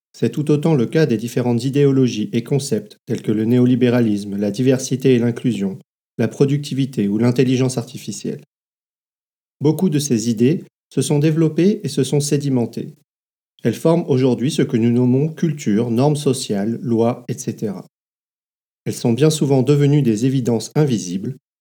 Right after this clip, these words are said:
des cohérences sclérosantes. Par exemple, un enfant ne travaille pas en France aujourd'hui. C'était différent pour nos arrière-grands-parents. La loi a changé.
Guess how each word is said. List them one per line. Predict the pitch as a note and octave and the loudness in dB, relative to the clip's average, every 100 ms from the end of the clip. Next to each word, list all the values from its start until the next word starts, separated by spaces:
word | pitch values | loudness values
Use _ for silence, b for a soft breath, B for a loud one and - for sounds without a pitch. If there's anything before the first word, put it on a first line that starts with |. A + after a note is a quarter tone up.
| _ - | _ -4
des | A2 | -4
cohérences | - D3+ A#2 A2+ C3 C#3+ - | 2 4 4 2 -2 -2 -12
sclérosantes. | - - C3 G#2 F#2+ G2+ - - - _ _ _ _ _ _ _ _ _ _ | -12 -2 0 0 -2 -4 -10 -16 -20 _ _ _ _ _ _ _ _ _ _
Par | B2+ B2+ | 0 2
exemple, | B2+ - - - _ _ _ _ _ _ - | 0 -2 -10 -12 _ _ _ _ _ _ -4
un | A#2+ | 2
enfant | B2 B2+ F#3 | 2 4 4
ne | D#3 | 2
travaille | - A#2 A#2 | 0 0 0
pas | A2 | 2
en | C#3 A#2+ | 2 0
France | - B2 A#2+ | 0 0 0
aujourd'hui. | G2+ G2 F#2+ - - _ _ _ _ | -2 -4 -6 -14 -16 _ _ _ _
C'était | - - A2+ | -8 -2 0
différent | B2 B2 D3 B2+ | 0 2 2 2
pour | G#2 G#2 | 0 -2
nos | G#2+ A2 | -2 -2
arrière-grands-parents. | G#2+ G#2 G#2+ G#2 G#2 G2+ - - _ _ | -2 -4 -4 -4 -4 -6 -10 -16 _ _
La | A2+ A2 | -6 -2
loi | A2+ B2 | 2 2
a | A#2 | 2
changé. | G#2+ A2+ G2+ F#2+ | -2 -6 -6 -8